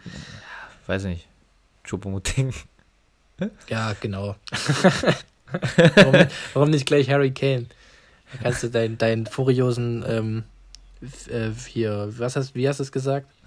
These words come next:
Speaker 2: Fremdkörper im Spielsturm spielen. Also
Speaker 1: <laughs>
Speaker 2: mit Tigges und Kane.
Speaker 1: Ja, wir, nein, wir gucken mal, was, was sich ergibt. Das hat ja bald offen, die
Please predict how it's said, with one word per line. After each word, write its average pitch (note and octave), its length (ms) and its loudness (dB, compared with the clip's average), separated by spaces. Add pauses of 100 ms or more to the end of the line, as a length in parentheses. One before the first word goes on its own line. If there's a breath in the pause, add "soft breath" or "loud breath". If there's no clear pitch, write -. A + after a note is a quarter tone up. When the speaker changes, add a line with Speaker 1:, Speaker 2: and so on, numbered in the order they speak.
(680 soft breath)
Speaker 2:
Fremdkörper A#2+ 600 -2
im G#2 120 -6
Spielsturm G2+ 580 -4
spielen. G2 300 4 (100)
Also D#3 160 8 (200)
Speaker 1:
<laughs> - 100 -6
Speaker 2:
mit A2 160 -8
Tigges A2+ 340 -2
und G#2+ 80 -8
Kane. G#2+ 300 -2 (1300 loud breath)
Speaker 1:
Ja, F2+ 200 0
wir, F2 120 -2 (240)
nein, E2+ 340 -6
wir F2 60 -10
gucken G#2 260 -4
mal, E2+ 240 -6
was, - 320 -10
was - 380 -14 (100)
sich - 220 -12
ergibt. - 340 -12
Das G2 80 -8
hat G#2 160 2
ja A#2 80 6
bald G2 160 4
offen, F#2 220 -2
die F2 180 -4